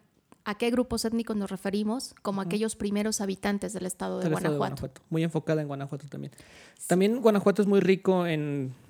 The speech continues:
Speaker 2: cultura prehispánica, ¿no? También tú has comentado que existen alrededor de mil quinientos sitios arqueológicos en la, en el estado de Guanajuato y todavía hay muchos por descubrir.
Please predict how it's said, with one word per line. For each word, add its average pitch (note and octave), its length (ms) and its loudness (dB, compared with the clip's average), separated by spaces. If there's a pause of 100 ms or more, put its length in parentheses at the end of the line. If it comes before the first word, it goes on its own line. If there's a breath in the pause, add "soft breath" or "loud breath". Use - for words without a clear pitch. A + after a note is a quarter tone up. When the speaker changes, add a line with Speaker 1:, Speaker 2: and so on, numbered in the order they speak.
(140)
Speaker 2:
cultura D#3+ 380 4
prehispánica, C#3 560 0
¿no? D#3 140 -4
También D3+ 360 -2 (540 soft breath)
tú F3 80 8
has E3+ 100 8
comentado D#3+ 380 4
que - 80 -6
existen D#3+ 320 0
alrededor C#3+ 380 0
de D3+ 80 2
mil D#3 140 -2
quinientos D#3 360 0
sitios D3+ 240 -2
arqueológicos C#3+ 640 -2
en C#3+ 80 -6
la, C3 200 -10
en C#3 220 -4
el C3+ 100 2
estado D3+ 320 4
de C#3+ 60 2
Guanajuato C3+ 580 -2
y D3 160 0
todavía D3+ 380 4
hay D3+ 60 0
muchos D3+ 340 -6
por C3 160 -6
descubrir. C3 580 -4